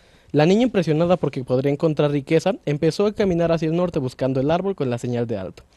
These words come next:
Después de un largo caminar, logró encontrarlo, y efectivamente, allí estaba otra persona idéntica a la anterior, y esta le dijo,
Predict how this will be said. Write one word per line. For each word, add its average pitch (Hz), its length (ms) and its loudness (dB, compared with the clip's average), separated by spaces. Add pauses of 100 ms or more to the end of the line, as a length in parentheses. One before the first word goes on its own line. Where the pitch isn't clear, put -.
(340)
Después 131 320 0
de 143 80 2
un 143 60 2
largo 139 200 2
caminar, 165 400 0 (220)
logró 147 280 2
encontrarlo, 139 520 -2 (220)
y 131 100 0
efectivamente, 147 680 -2 (160)
allí 123 200 0
estaba 139 260 2
otra 135 200 -2
persona 156 360 -2
idéntica 151 400 -2
a - 20 -2
la 113 60 -2
anterior, 107 300 -6 (240)
y 165 100 2
esta 160 160 0
le 127 120 2
dijo, 120 200 -6